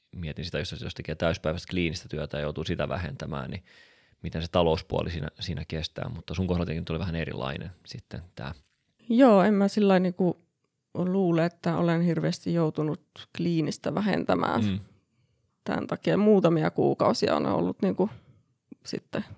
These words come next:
Speaker 2: pois töistä sen takia.
Speaker 1: Miten se väitöstilaisuus, miten, miten se meni ja miten sen koit? Oliko se, niinku, oliko se sun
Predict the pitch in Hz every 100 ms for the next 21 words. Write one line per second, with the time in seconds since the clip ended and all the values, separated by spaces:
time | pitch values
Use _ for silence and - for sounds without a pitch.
0 | _ - - 202 - - - 240 220 -
1 | 208 - 226 - - 214 190 - _ -
2 | - - - - - - - - - -
3 | - - - - - - - - - -
4 | - - - - - - - _ _ _
5 | _ _ _ _ 202 - 190 135 123 -
6 | _ - 165 110 90 - 110 104 85 95
7 | 73 - - 117 117 113 95 - 120 113
8 | 98 - - - 135 131 117 98 92 95
9 | 101 98 98 95 104 80 - 87 - 90
10 | 87 90 - - 104 101 101 98 101